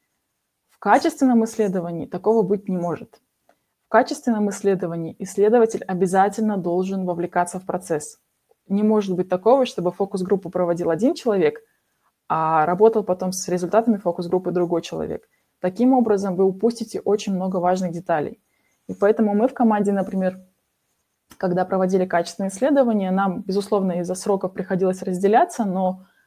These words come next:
мы старались после каждой фокус-группы, после каждого интервью мы садились, делились друг с другом результатами, мы фиксировали даже самые маленькие эмоциональные реакции, об этом мы чуть попозже поговорим. И это самое важное отличие качественного исследования от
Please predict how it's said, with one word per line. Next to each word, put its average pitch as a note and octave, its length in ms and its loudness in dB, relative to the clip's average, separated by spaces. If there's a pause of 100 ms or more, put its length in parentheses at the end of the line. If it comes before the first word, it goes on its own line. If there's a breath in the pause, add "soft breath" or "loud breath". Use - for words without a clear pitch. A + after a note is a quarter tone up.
(360 soft breath)
мы G3+ 560 -2
старались A3+ 600 2
после G3 260 -2
каждой G3 360 -2
фокус-группы, F#3 680 0
после G3 300 -8
каждого F3+ 440 -2
интервью F#3 600 -2
мы G#3 140 0
садились, G3 760 -2
делились F#3+ 400 2
друг F#3 180 -6
с F#3 40 -12
другом F#3 260 -2
результатами, F#3+ 720 -2
мы F#3+ 200 -4
фиксировали F#3+ 580 -4
даже F3 220 -2
самые G3 260 -6
маленькие F#3+ 460 -4
эмоциональные F3+ 460 -4
реакции, F3 540 -4 (300)
об F#3 160 -6
этом F3 240 -4
мы F3+ 100 -10
чуть - 200 -12
попозже F3 340 -6
поговорим. E3+ 480 -4 (920)
И G3+ 260 0
это B3 260 0
самое B3+ 340 6
важное A3 440 6
отличие F#3+ 360 -2
качественного G#3 460 -2
исследования G3+ 640 -2
от F3+ 320 -4